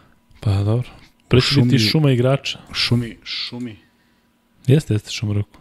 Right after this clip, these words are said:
Speaker 2: Šumi ruku.
Speaker 1: Pa ne, u fudbalu nema šuma nogu u jedanaestericu, nema, to nismo čuli.
Speaker 2: Šuma ruku. U
Speaker 1: Šuma
Speaker 2: šumi ruku,
Speaker 1: ruku.
Speaker 2: naš, uhvatio loptu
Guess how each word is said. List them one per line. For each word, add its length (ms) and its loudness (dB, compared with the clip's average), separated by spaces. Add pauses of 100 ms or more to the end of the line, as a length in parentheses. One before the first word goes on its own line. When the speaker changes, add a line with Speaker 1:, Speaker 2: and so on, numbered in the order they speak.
(220)
Speaker 2:
Šumi 220 2
ruku. 260 -4 (160)
Speaker 1:
Pa 120 0
ne, 60 2
u 120 0
fudbalu 320 0
nema 200 2
šuma 240 0
nogu 260 2
u 80 0
jedanaestericu, 640 -2
nema, 200 0
to 140 0
nismo 200 0
čuli. 120 -2
Speaker 2:
Šuma 380 4
ruku. 260 -4 (760)
U 40 -16
Speaker 1:
Šuma 100 0
Speaker 2:
šumi 260 6
ruku, 140 6
Speaker 1:
ruku. 180 2
Speaker 2:
naš, 300 2
uhvatio 420 0
loptu 300 0